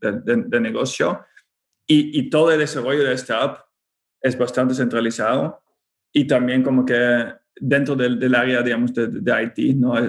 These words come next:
Está un, un gran equipo de diseño, de editorial, para tener como que un, una experiencia única, ¿no? Y homogénea entre, entre todos los países. Y cuando se lanzaron nuevos países después de México y Chile,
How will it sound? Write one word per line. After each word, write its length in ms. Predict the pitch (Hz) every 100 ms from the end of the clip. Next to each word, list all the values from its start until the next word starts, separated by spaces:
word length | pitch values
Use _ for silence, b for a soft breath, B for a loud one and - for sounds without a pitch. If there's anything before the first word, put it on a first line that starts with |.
| - -
Está 240 | - - 113
un, 220 | 113 104
un 280 | 120 120 120
gran 160 | 120 120
equipo 260 | 123 120
de 120 | 117 107
diseño, 640 | - - 117 123 123 113
de 140 | 117
editorial, 680 | 120 127 113 113 117 131 127 _ _ _
para 160 | - 131
tener 260 | 131 139
como 200 | 139 143
que 80 | 135
un, 180 | 135 131
una 140 | 131
experiencia 800 | 131 - 135 135 131 139 143 147 _ _ _ _ _ _ -
única, 600 | 143 151 139 139 147 139
¿no? 200 | 127 131
Y 500 | 127 127 113 - - _ -
homogénea 500 | 131 127 135 135 135
entre, 220 | 127 -
entre 160 | 117 -
todos 160 | 131
los 100 | 117 -
países. 600 | 113 131 127 165 - _ _ _ _ _ _ -
Y 140 | 165
cuando 200 | 160 151
se 140 | 143 151
lanzaron 400 | 143 135 156 160
nuevos 220 | 147 135
países 400 | - 127 147 139
después 320 | 127 - 131
de 80 | 131
México 320 | 123 123 127
y 60 | 110
Chile, 360 | - 127 175